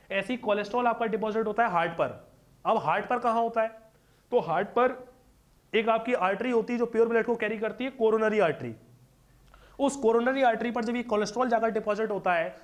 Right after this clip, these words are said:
तो deposition of cholesterol के कारण ये आपकी ब्लॉक हो जाती है, और जिसके कारण आपके हार्ट तक ब्लड नहीं पहुंच पाता। और जब ब्लड नहीं पहुंच पाता, तो वहीं पर क्या होता है? आपको हार्ट अटैक हो जाता है।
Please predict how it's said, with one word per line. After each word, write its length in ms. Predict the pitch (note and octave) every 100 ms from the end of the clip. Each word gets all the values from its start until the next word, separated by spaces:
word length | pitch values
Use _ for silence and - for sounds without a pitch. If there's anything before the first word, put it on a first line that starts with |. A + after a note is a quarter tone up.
| -
तो 100 | A#3+
deposition 600 | D#3+ F#3 G#3 G#3+ G#3+ B3
of 140 | B3 A#3+ G#3+
cholesterol 420 | G3+ G3 A#3+ B3+
के 80 | A#3
कारण 360 | G3 F3 G3+ A3+ - -
ये 340 | F3 A#3 B3 F3+
आपकी 280 | F#3+ - F#3+
ब्लॉक 340 | C3 F#3 A3+
हो 100 | A3
जाती 280 | G3+ G3 A#3
है, 40 |
और 80 | A3+
जिसके 260 | F#3 - G#3
कारण 180 | G3+ G3+
आपके 240 | F#3+ A#3
हार्ट 280 | D3 D3+ D#3+
तक 400 | - C#4 - - -
ब्लड 280 | B2+ F#3 G3
नहीं 280 | F3 D#3+ G3+
पहुंच 240 | F3 D3
पाता। 480 | - A#2+ A2+ - - -
और 60 | D3
जब 160 | D#3
ब्लड 200 | D#3 G#3
नहीं 220 | G#3 G3 G3+
पहुंच 200 | F#3+ F#3
पाता, 240 | F3 F#3+
तो 100 | F3+
वहीं 200 | E3 F3
पर 120 | F3
क्या 140 | F3 D3+
होता 160 | D#3+
है? 40 | E3
आपको 520 | - C4 C#4 - -
हार्ट 200 | - C#3+
अटैक 280 | - C3+ C3
हो 80 | A#2+
जाता 260 | G#2
है। 60 | -